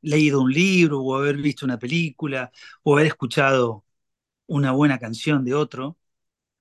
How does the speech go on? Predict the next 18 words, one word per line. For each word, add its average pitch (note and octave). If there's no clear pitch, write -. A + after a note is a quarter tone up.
este, B2
de B2+
esos C#3
tipos C#3+
que C#3
uno B2+
admira. C3+
Este, B2+
en A#2+
el A#2+
caso E3
vi C3+
un C3+
hermano C3+
así, D3+
escuchar D#3
a C#3
Drexler, D3